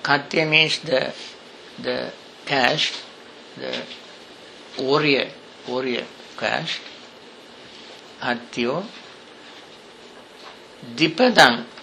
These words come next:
Dipada means those who have two feet. Uh,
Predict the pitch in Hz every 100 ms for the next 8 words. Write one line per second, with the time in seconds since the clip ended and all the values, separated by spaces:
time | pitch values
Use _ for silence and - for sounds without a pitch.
0 | 131 185 247 - - 165 160 165 165 185
1 | 208 - - - - - - - - -
2 | - - - - - - - - - -
3 | - - - 147 151 - 151 147 131 -
4 | 190 185 - 165 113 - - - - -
5 | - - - - - - - - - -
6 | - - - - - - - - - -
7 | 143 135 131 131 135